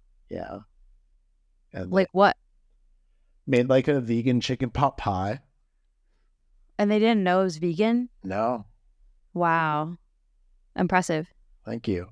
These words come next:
Speaker 1: It was very simple.
Speaker 2: What was the chicken?
Speaker 1: Like chicken? I don't know. Like fake chicken.
Speaker 2: Ah, like chicken.
Speaker 1: Chicken. That's what it is. It's like chick apostrophe N.
Speaker 2: Yeah.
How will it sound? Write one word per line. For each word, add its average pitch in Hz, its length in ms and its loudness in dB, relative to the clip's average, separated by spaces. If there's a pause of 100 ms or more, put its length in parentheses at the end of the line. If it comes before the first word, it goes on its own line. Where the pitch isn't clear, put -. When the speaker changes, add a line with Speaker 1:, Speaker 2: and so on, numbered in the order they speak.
Speaker 1:
It 117 80 -14
was 110 120 -2
very 117 220 0
simple. 107 460 -6 (1500)
Speaker 2:
What 185 160 4
was 185 120 2
the 185 80 -4
chicken? 190 460 -4 (1300)
Speaker 1:
Like 107 240 -4
chicken? 127 640 -2
I 107 120 -2
don't 110 140 2
know. 95 220 -2
Like 107 180 -2
fake 110 180 0
chicken. 113 380 -4 (360)
Speaker 2:
Ah, - 140 0 (680)
like 180 300 0
chicken. 180 640 -4 (400)
Speaker 1:
Chicken. 131 480 -2
That's 117 260 2
what 143 200 2
it 180 60 4 (100)
is. 98 120 0
It's 113 140 -4
like 113 200 0
chick - 400 0 (100)
apostrophe 131 800 -2
N. 117 80 -4
Speaker 2:
Yeah. 156 240 2